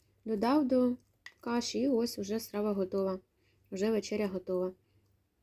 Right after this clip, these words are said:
Не потрібно себе змушувати готувати, коли не хочеться.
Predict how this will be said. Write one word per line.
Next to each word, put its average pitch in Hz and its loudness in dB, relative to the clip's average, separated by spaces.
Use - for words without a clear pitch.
Не 226 0
потрібно 226 4
себе 208 0
змушувати 208 2
готувати, 208 -2
коли 202 2
не 202 2
хочеться. - -8